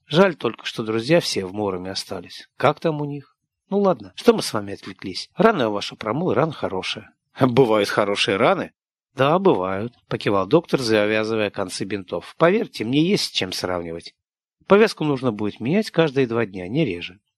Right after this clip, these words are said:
А вы разве этим заниматься уже не планируете?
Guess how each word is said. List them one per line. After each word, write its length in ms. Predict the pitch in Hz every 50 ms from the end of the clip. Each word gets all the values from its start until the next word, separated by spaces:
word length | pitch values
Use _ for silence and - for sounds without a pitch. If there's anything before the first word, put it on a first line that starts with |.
| _ _ _
А 120 | - - 127
вы 100 | 143 156
разве 280 | 156 151 131 131 143
этим 300 | 147 139 143 - - 139 123
заниматься 520 | 127 135 139 139 139 135 131 - - -
уже 180 | 131 120 123 127
не 80 | 131
планируете? 720 | 127 - 131 135 165 196 190 135 101 98 - - 110 95